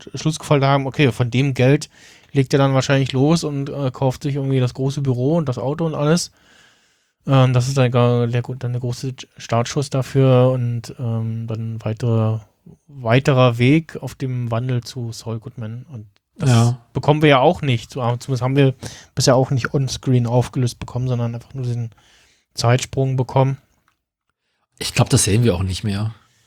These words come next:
Speaker 1: Genau. Äh, der Zeitsprung soll übrigens, so laut Thomas Schnauz, es war aber auch nur so ein, so ein, war keine, keine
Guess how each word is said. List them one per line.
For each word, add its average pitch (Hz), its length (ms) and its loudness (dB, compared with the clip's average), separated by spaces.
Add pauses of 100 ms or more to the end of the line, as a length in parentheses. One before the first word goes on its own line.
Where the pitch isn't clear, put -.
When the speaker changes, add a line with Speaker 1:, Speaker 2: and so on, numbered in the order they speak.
(320)
Speaker 1:
Genau. 120 220 -6 (140)
Äh, 170 100 4
der 165 140 4
Zeitsprung 175 480 0
soll 165 180 2
übrigens, 165 400 0
so 143 160 2
laut 131 240 2
Thomas 139 320 -6
Schnauz, 127 600 -4
es 139 120 -12
war 127 100 4
aber 131 160 4
auch 135 140 0
nur 151 140 0
so 131 140 2
ein, 127 160 -2
so 123 100 0
ein, 117 220 -2
war 110 180 4
keine, 110 560 0
keine 104 540 -8